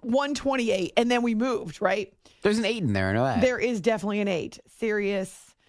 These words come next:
Speaker 1: X M. Somebody tell me, if you listen on Sirius X M, uh, I don't know, this says one fifty-eight.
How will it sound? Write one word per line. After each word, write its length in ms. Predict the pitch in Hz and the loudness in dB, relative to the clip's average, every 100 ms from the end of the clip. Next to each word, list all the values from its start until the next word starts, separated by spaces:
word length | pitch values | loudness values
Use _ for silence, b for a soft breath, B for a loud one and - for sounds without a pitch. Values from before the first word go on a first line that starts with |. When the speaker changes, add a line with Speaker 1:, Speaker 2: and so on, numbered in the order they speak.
| _ _ | _ _
Speaker 1:
X 240 | 208 - | -2 0
M. 120 | 220 214 | -2 0
Somebody 340 | 349 415 349 | -2 0 -2
tell 240 | 254 208 | 0 0
me, 200 | 202 240 | 0 -2
if 100 | 240 | -2
you 100 | 262 | -2
listen 240 | 269 302 277 | -2 -2 -2
on 120 | 254 | -2
Sirius 360 | 269 240 233 220 | -2 0 0 0
X 220 | 196 - | 0 0
M, 320 | 190 190 247 b b b b _ | 2 2 0 b b b b _
uh, 40 | - | -2
I 1200 | 185 185 196 214 262 285 302 294 311 302 269 294 | 0 0 -2 -4 -4 -6 -10 -10 -10 -6 0 0
don't 20 | 427 466 | 0 0
know, 60 | 359 | -2
this 80 | - | 2
says 180 | 370 294 | 0 2
one 220 | 302 294 | 0 2
fifty-eight. 680 | 311 302 247 208 175 165 | -2 -2 -2 -2 -2 -6